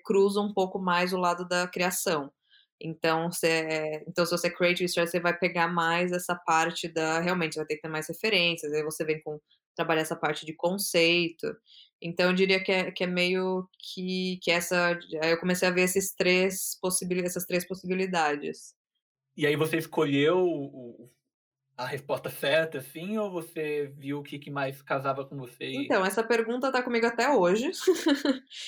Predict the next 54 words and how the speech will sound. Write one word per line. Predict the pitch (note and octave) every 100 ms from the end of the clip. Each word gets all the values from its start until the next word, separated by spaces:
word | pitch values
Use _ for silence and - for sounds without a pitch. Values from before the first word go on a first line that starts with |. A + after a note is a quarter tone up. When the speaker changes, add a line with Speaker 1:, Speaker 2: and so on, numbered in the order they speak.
| - -
Speaker 1:
Eu | A3+ G#3+
acho | G3+ A3+ -
que, | - A#3 A#3 A#3 G3+ G3 F#3+ _ _ _
eh, | - F3+ F3+ E3+ E3+ F3+
esses | F#3 G3
dois | F#3 F#3+ F#3+
anos | F#3+ F#3 F#3+
foi | G3
muito | F#3 F#3 F#3+ G3
isso, | F3+ G#3+ A3
eu | G3
falava: | F3+ F3 F3
"Ai, | F#3+ F#3
eu |
tenho | F#3 F3+
que |
escolher, | - - F3+ F3+ G3
porque | G3 F3
eu |
tenho | F3
que | F3
me |
definir | F3 F3+ F3 F3
com |
alguma | E3+ E3+ E3+
coisa", | G3+ G3+ F#3
mas | F3
ao | F3+
mesmo | F3 F3+ F3+
tempo | F3 F3 F3
eu |
falei: | - F3+ F3
"Ah, | F3
eu | E3 F3
sou, | - - F3+ F3+ F3 F3 _ _ _ _
sei | - F3+
lá, | F3+ E3+
eu | E3
gosto | E3+ F3 F3
de |
fazer | F3+ F3+
um |
pouco | F3+ F3+ F3+
de | F#3
tudo, | - C4 B3 G#3+ F#3+
e | F#3
esse | F3+ F#3+
é |
meu | F3+ F3+
per-, | F#3 F3
meio | F3 F3 F3
que | F3+
meu | F3 E3+
perfil", | F3 E3+ - A3 A#3 A3+ G#3